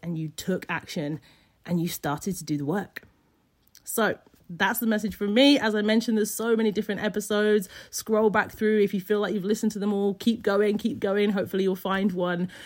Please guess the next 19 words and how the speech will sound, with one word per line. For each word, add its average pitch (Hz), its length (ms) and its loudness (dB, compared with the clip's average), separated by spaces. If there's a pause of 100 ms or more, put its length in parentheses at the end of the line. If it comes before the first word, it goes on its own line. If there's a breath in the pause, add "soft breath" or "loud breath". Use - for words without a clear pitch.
(120)
from 175 200 0
last 202 380 0
year 185 220 4
or 160 120 -4
the 160 100 -4
year 180 200 0
before, 170 540 0 (200 loud breath)
or 160 80 -4
maybe 185 340 0
find 196 320 0
one 196 100 0
of 185 120 0
your 180 140 0
favorites 170 480 -2
and 156 100 -4
listen 156 240 -4
to - 120 -10
it - 60 -6
again. 143 380 -8